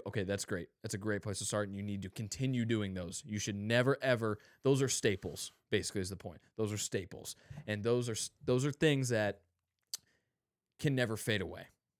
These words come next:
if you truly want to maintain the lifestyle that you either have, are working towards, or both, okay? Those can never, ever,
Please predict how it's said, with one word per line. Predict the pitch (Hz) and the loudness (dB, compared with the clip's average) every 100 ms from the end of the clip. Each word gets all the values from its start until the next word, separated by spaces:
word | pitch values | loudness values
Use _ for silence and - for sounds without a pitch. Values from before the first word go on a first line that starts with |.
| _ _ | _ _
if | 104 | -4
you | 110 | -2
truly | 101 131 113 | -2 0 2
want | 104 104 | 0 -2
to | - | -2
maintain | 104 104 98 107 95 | 0 0 0 -2 -2
the | |
lifestyle | 92 98 - 98 98 | -2 -2 0 0 0
that | 95 - | -2 -4
you | 92 | -6
either | 82 | -6
have, | 95 147 143 139 - _ _ - | 6 8 10 6 -2 _ _ -6
are | 101 | 0
working | 120 120 113 | 0 0 -2
towards, | 120 113 - | 0 0 2
or | 175 | 2
both, | 143 113 - - - _ _ - | 6 6 4 -8 -16 _ _ -12
okay? | 95 104 95 92 | 0 2 2 2
Those | 123 131 | 4 4
can | - 135 | 4 2
never, | 120 117 | 2 2
ever, | - 107 107 | 0 0 -2